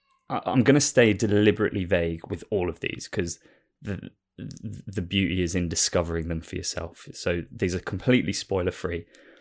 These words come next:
but I will tell you. So Local fifty-eight starts off as, like, a, it, it looks like it's an old cable channel from sort of the seventies or eighties, um, in the U S, and it's, like, an emergency broadcast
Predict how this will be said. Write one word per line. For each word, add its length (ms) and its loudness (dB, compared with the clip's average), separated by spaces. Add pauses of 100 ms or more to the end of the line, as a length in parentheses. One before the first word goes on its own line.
(320)
but 280 4
I 60 -2
will 200 4
tell 220 6
you. 140 2
So 140 2 (160)
Local 340 4
fifty-eight 640 -2 (380)
starts 420 0
off 320 -4
as, 320 -4 (220)
like, 180 -6
a, 240 2 (800)
it, 300 -2
it 40 -2
looks 300 2
like 180 2
it's 160 -2
an 100 4
old 360 0 (380)
cable 440 -2
channel 360 -4
from 300 -6
sort 220 -4
of 60 -10
the 60 -4
seventies 540 0
or 80 -2
eighties, 480 -6 (540)
um, 320 -4 (240)
in 100 -4
the 100 -2
U 140 0
S, 180 -4
and 160 -2
it's, 160 -4
like, 140 -4
an 100 4
emergency 600 2
broadcast 720 -2